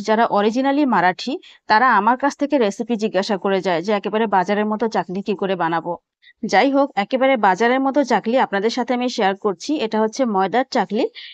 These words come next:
তো ময়দা আমি নিচ্ছি দু কাপ। দু কাপ ময়দা আমি একটা কাপড়ের পটলিতে বেঁধে দেব। তো আমি একটা সুতির কাপড় নিয়েছি সাদা কালারের। দু কাপ ময়দার চাকলি বানাবো আমি, সেই হিসাবে বাকি সবকিছু আমি দেব। তো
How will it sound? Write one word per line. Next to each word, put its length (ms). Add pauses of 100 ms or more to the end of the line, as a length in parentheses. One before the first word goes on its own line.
(260)
তো 100 (120)
ময়দা 420
আমি 140
নিচ্ছি 400
দু 180
কাপ। 260 (460)
দু 160
কাপ 200
ময়দা 400
আমি 240
একটা 260
কাপড়ের 420
পটলিতে 480
বেঁধে 260
দেব। 200 (680)
তো 80 (300)
আমি 160
একটা 140
সুতির 320
কাপড় 340
নিয়েছি 360
সাদা 340
কালারের। 380 (640)
দু 160
কাপ 200
ময়দার 320
চাকলি 300
বানাবো 320
আমি, 220
সেই 220
হিসাবে 300
বাকি 280
সবকিছু 540
আমি 180
দেব। 200 (420)
তো 80